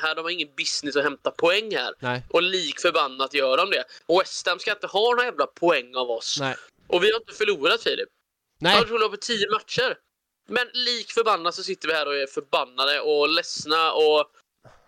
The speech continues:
Speaker 1: frustrerade och allt vad vi nu är samtidigt då.
Speaker 2: Ja, och vet du varför det är så? Det är för att våra förhoppningar och förväntningar har höjts. För säg om den här sj-, tio matcherna hade varit förra säsongen,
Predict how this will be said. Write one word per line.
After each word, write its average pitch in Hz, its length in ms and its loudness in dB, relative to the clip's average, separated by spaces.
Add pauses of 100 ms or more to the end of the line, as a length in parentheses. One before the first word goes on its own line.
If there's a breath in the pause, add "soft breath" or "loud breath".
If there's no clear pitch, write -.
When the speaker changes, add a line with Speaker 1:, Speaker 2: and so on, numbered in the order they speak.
(240)
Speaker 1:
frustrerade 165 840 -2
och 160 180 -2
allt 156 240 -2
vad 160 100 0
vi 156 80 -4
nu 143 200 -2
är 131 80 2
samtidigt 156 640 -2
då. 131 180 -4 (140)
Speaker 2:
Ja, 147 300 -2 (160)
och 196 140 0
vet 214 160 4
du 220 60 -4
varför 202 260 0
det 214 200 2
är 226 80 2
så? 156 240 -2
Det 170 100 0
är 185 80 4
för 170 120 -4
att 165 140 -2
våra 160 180 2
förhoppningar 165 720 0
och 160 140 -4
förväntningar 165 580 0
har 156 200 2
höjts. 135 380 0
För 170 100 -4
säg 214 180 0
om 208 100 -2
den 208 120 2
här 147 220 2
sj-, 151 320 -12
tio 160 240 0
matcherna 147 340 -2
hade 131 100 -2
varit 127 160 -2
förra 180 340 0
säsongen, 120 540 -2